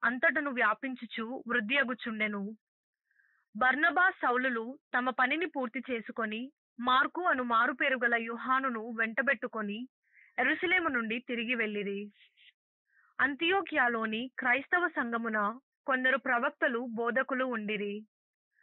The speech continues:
వారు ఎవరనగా, బర్నబా, నీగేరు అను పిలువబడుచుండిన సిమియోను, సిరేనీయుడైన లూసియా,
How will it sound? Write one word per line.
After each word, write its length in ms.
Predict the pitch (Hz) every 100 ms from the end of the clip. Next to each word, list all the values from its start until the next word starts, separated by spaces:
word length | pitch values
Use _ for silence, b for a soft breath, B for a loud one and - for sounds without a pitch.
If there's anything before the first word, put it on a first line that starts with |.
| b b -
వారు 220 | 254 254 277
ఎవరనగా, 800 | 269 254 330 285 214 214 214 247 _ _ -
బర్నబా, 640 | 220 240 240 262 247 247 277 _ b b b _
నీగేరు 440 | 262 302 285 359 370
అను 200 | 320 262
పిలువబడుచుండిన 1080 | - 254 254 254 240 - 240 226 220 214 220
సిమియోను, 680 | - 269 247 254 247 247 285 - _ _ _ _ -
సిరేనీయుడైన 800 | 320 330 359 359 311 247 233 233
లూసియా, 640 | 233 233 - 247 226 240